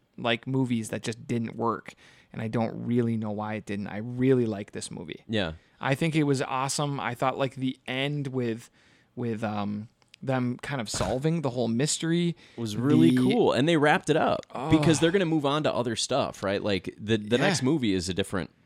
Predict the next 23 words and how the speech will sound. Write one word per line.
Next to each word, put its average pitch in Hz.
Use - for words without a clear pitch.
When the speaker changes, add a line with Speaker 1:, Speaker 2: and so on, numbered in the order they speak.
Speaker 2:
family, 98
different 92
plot, 95
whatever. 101
Speaker 1:
Yes. -
Speaker 2:
Um, 92
yeah, 139
they, 127
they 120
solved 131
it, 87
and 110
then 127
they 151
had, 147
like, 135
a 143
really 123
wild 117
scene 131
with 104
Bill 127
Skarsgård 110